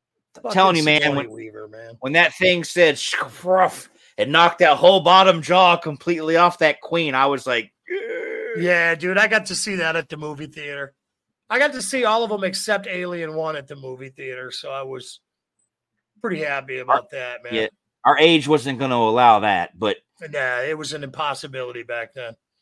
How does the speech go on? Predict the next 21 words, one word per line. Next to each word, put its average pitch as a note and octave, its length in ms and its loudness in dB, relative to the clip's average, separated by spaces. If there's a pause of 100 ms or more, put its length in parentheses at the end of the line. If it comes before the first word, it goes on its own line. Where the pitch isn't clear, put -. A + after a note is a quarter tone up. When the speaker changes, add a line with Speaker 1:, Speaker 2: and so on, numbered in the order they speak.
(320)
Speaker 1:
But F#3 180 6
Speaker 2:
That G#3+ 100 6
Speaker 1:
those A3+ 140 8
Speaker 2:
would've A3 140 0
Speaker 1:
are G3+ 80 -2
good A#3 140 2
Speaker 2:
scarred F#3+ 320 2
me E3+ 80 -8
Speaker 1:
choices. D#3 120 -8
Speaker 2:
if E3 60 -12
I E3 80 -6
would've D#3 200 -12
saw D3+ 260 -6
it C#3 100 -12
that C#3 180 -8
young C3+ 280 -10
anyway. C3 540 -12 (1300)
Speaker 1:
My G3+ 240 8
problem B3+ 460 6
with E3+ 200 2
two, F#3 440 2